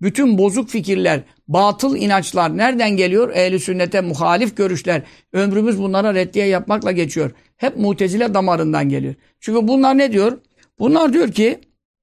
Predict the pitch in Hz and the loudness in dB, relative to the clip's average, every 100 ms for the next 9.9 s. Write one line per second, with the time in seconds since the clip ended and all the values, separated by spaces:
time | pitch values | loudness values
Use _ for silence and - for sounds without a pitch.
0 | _ _ _ _ _ _ _ - 233 285 | _ _ _ _ _ _ _ -2 2 2
1 | 277 208 220 233 208 220 240 247 208 208 | 2 2 2 2 2 2 2 0 -2 -2
2 | 185 208 240 233 226 180 135 117 - _ | 0 -2 -2 0 0 0 -4 -8 -14 _
3 | _ _ _ _ _ _ _ _ _ _ | _ _ _ _ _ _ _ _ _ _
4 | _ _ _ _ _ _ _ _ _ _ | _ _ _ _ _ _ _ _ _ _
5 | _ _ _ _ _ - 165 165 156 127 | _ _ _ _ _ -6 -2 0 0 -4
6 | 175 185 160 190 254 240 240 247 208 175 | -4 -4 -4 -4 -2 0 0 0 -2 -2
7 | 175 214 214 - 220 233 214 196 240 202 | -4 -4 -4 -2 0 0 0 2 2 2
8 | 220 226 214 208 233 202 202 262 202 226 | 2 0 0 0 0 0 0 0 0 0
9 | 226 226 226 180 185 160 151 - | 2 2 2 2 0 0 -2 -6